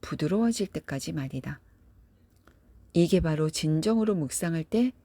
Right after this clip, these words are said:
일어나는 일이다. 나는 내가 생각하는 아이디어를 정신적으로 섭취한다. 그런 다음에 잠재의식에 흡수된 걸 표현하라고 강요받는다.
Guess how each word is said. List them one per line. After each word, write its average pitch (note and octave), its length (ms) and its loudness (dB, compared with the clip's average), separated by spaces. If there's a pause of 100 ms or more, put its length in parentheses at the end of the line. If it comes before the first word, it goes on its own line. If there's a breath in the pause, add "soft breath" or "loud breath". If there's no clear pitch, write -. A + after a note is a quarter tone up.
(160)
일어나는 C#3+ 540 -2
일이다. C#3 440 -4 (1900 loud breath)
나는 D#3+ 340 2
내가 D#3 240 0
생각하는 G3+ 720 0
아이디어를 D3 720 0 (400 soft breath)
정신적으로 E3+ 720 -2
섭취한다. D3 760 -4 (1080 soft breath)
그런 D#3+ 320 2
다음에 D#3 500 0 (200)
잠재의식에 D3+ 760 -2
흡수된 E3+ 540 -4
걸 E3+ 300 -2 (420 soft breath)
표현하라고 A3+ 840 2 (220)
강요받는다. C#3+ 840 -6